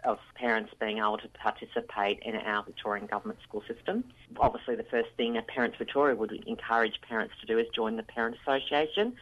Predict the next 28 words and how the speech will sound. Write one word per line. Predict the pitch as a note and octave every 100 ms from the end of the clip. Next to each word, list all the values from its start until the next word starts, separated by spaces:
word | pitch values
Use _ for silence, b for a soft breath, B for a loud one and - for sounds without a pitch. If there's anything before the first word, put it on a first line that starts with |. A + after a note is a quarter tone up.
| B B B B
And | -
of | -
course, | - D3
then | D3 B2+
there's | A#2+ B2
all | A2+
the | A#2
other | A2+ A2 A2+
things, | A2 G#2+ A2
for | - A2+
example, | A2+ A2+ A2+ A2+
listening | A2+ A2
to | G#2+
children | - G#2+ G#2+ G#2+
to | -
read | G#2 A2+
in | A2
the | - -
classroom, | C3+ C#3 - C#3 C3+ C3+ B B
assisting | - - A2+ - A2
in | G#2+
the | G#2+
school | - A2 -
canteen | - G#2 G#2+ - C#3+ C#3+
if | - -
they | A#2+ A#2
have | - A#2+ B2+
one, | B2+ B2